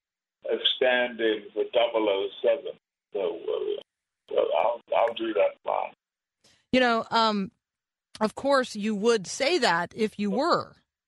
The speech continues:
Speaker 2: So there you go. Um, that whole
Speaker 1: <laughs>
Speaker 2: deniability thing, that's like a part of the whole secret,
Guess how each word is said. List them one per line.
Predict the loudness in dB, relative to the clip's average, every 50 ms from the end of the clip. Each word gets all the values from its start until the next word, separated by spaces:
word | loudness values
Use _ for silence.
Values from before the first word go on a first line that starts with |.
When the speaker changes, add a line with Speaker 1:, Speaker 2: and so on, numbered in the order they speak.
| _
Speaker 2:
So | -2 0 0 2
there | 2 2 2
you | 0 0
go. | 0 -2 -2 -4 -8 -16 _ _ _ _ _ _ _ _ _ _ _ _ _ -14 -14 _ _ _ _ _
Um, | 0 2 4 4 2 0 -2 -8 _ _
that | -18 -10 -2 0 0 2 2
whole | 2 2
Speaker 1:
<laughs> |
Speaker 2:
deniability | 2 2 2 2 2 2 2 0 0 -2 -2 0 -2 -2 -2
thing, | 0 0 0
that's | 2 0 0 0 -2
like | -2 -2
a | -2
part | -4 0 0 0 0 0
of | -2 -4
the | -4
whole | -2 0 -2 -2
secret, | 0 0 -2 -2 -2 0 0 0 0